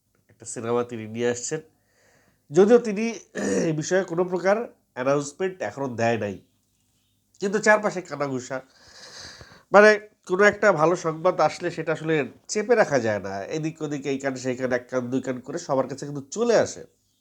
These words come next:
সেই জায়গা থেকে মানুষজন জেনে গেছে, মিডিয়া পাড়ায় already জেনে গেছে যে সঞ্জয় সমুদ্র একটা সিনেমা বানাচ্ছে, সেই সিনেমার নাম হচ্ছে ইনসাফ। ইনসাফে নায়িকার চরিত্রে অভিনয় করছে তাসনিয়া ফারিন, এবং তাসনিয়া ফারিনের চরিত্রটা যে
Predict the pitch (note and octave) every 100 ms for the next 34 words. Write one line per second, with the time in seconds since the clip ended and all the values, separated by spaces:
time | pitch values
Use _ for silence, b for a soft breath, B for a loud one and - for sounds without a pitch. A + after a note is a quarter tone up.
0 | b b b b b b b - G3 G#3+
1 | A3 A3 F#3 G#3+ A#3+ F3+ E3 E3+ D#3+ E3+
2 | C#3+ F3+ A3+ F#3+ - A2 A#2 B2+ C#3+ C#3
3 | C#3+ C#3+ C#3 C#3 C3+ B2 C#3 F3 E3 A#2+
4 | A#2+ C3+ C3+ A2+ A#2 B2+ B2+ A2+ A2+ G#2+
5 | - - A2 A2+ A#2 A#2+ B2 A#2+ E3 C3+
6 | G#2+ G#2+ G#2+ G#2+ G#2 A2 A2+ A2+ B2 B2
7 | A#2+ F#3+ D#3+ A#2 G#2 A2+ G#2+ A#2 - B
8 | B B B - D#3 G#3 A#3 G#3+ F#3+ F3
9 | D#3+ C#3 C3+ C3 C3 - B2+ B2 B2+ D3+
10 | C#3 D3+ F3 E3+ E3 E3 F#3+ G#3+ G#3 G3+
11 | G3+ G3+ G3+ F#3 F#3+ F#3+ F#3+